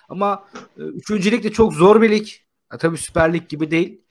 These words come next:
Burada çok ciddi maçlar da oynanıyor. Şimdi Oğulcan'ı da biliyoruz nasıl oynadığını ama Fatih Terim de aldığı gençleri de forma şansı vermiyor Erdoğan.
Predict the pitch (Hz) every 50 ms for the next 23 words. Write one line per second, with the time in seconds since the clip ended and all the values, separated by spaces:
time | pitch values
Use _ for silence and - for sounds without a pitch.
0 | _ _ _ _ _ _ _ _ _ - 147 143 143 143 185 180 - - 190 175
1 | 135 135 143 139 - 175 196 180 180 180 175 - 214 214 220 214 214 208 202 202
2 | 208 208 208 208 214 208 208 _ _ _ _ _ _ _ - 156 160 175 170 170
3 | 185 165 156 196 240 277 277 294 240 254 220 226 214 208 196 180 170 175 170 170
4 | - 180 165 160 160 151 156 180 196 180 180 190 180 - 185 175 175 170 - _
5 | - 214 220 269 269 247 196 196 202 202 _ _ _ _ _ _ _ _ _ -
6 | 127 131 139 143 139 139 170 208 220 180 131 147 151 170 170 - - 185 196 220
7 | 262 - - 156 160 165 196 180 - 131 127 123 - - 143 135 139 127 113 104
8 | 101 95 95 95 90 87